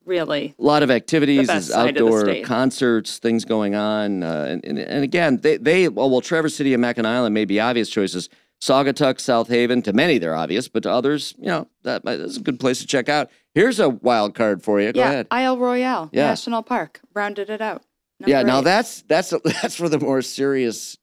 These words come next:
Speaker 2: nature. I mean, you talk about vacation, I don't know. Uh, you gotta go camping there.
Speaker 1: Right.
Speaker 2: Right? That's camping. That's hiking and camping.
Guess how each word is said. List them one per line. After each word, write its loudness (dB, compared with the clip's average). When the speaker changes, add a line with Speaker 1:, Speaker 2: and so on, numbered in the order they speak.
Speaker 2:
nature. -2
I 2
mean, 2
you 2
talk -2
about 0
vacation, -2
I 0
don't -2
know. -2
Uh, 0
you -2
gotta 2
go -2
camping 0
there. 0
Speaker 1:
Right. -4
Speaker 2:
Right? 2
That's 0
camping. -4
That's 0
hiking 0
and 0
camping. -4